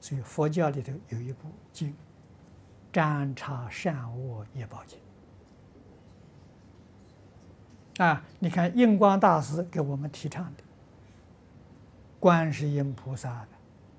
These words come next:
灵感课，三十二课，那都是占卜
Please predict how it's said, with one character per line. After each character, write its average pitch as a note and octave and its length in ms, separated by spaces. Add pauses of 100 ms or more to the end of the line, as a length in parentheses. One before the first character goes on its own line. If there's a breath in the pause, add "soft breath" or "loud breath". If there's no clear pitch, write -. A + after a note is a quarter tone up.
(380)
灵 B2+ 500
感 G#2 340 (800)
课， - 200 (800)
三 C#3+ 320
十 C#3+ 160
二 B2+ 180
课， - 200 (140)
那 D#3 120
都 C3+ 140
是 - 180
占 A2+ 220
卜 - 80